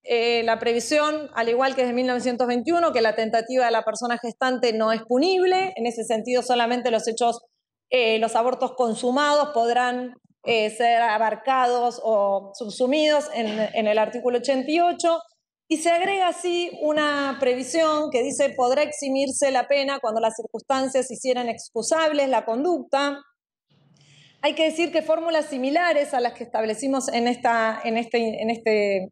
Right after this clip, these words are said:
artículo están tanto previstas en el artículo ochenta para los atenuantes de los femicidios agravados, en el artículo ochenta y uno de la emoción violenta, en el,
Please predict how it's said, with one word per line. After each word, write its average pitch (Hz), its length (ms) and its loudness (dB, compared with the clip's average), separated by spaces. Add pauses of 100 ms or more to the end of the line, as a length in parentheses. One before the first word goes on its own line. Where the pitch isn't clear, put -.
artículo 302 800 0 (480)
están 269 560 -2
tanto 254 560 0
previstas 240 540 -2
en 226 180 0
el 220 160 2
artículo 226 480 0
ochenta 247 680 0
para 208 200 0
los 208 160 -2
atenuantes 226 800 0 (220)
de 233 100 0
los 220 80 0
femicidios 226 500 -2
agravados, 294 1040 2
en 233 120 -4
el 220 140 0
artículo 226 440 -2
ochenta 220 420 0
y 233 80 -2
uno 240 440 0 (240)
de 233 120 2
la 226 60 2
emoción 220 380 0
violenta, 269 920 0
en 226 160 -4
el, 214 400 -2